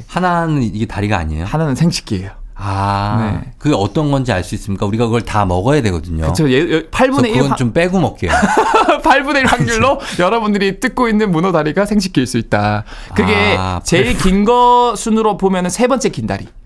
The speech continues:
Speaker 1: 아.
Speaker 2: 세 번째 긴 다리가
Speaker 1: 세 번째.
Speaker 2: 생식기고요.
Speaker 1: 세 번째 긴 다리가 생식기다.
Speaker 2: 근데 중요한 거는 이 다리에 실제로 뉴런,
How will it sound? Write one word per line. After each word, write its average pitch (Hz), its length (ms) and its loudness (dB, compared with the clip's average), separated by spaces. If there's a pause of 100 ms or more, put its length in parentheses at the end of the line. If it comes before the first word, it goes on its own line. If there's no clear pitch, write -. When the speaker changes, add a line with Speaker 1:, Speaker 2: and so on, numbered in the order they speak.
Speaker 1:
아. 110 760 -2
Speaker 2:
세 190 100 2
번째 214 180 0
긴 170 120 -2
다리가 139 520 2
Speaker 1:
세 135 80 0
번째. 110 280 -2
Speaker 2:
생식기고요. 123 680 0
Speaker 1:
세 120 80 -2
번째 113 240 -4
긴 87 180 -6
다리가 87 260 -2
생식기다. 98 500 -8
Speaker 2:
근데 208 160 2
중요한 262 460 2
거는 247 500 0
이 220 160 2
다리에 233 1500 0 (120)
실제로 196 460 0
뉴런, 143 420 0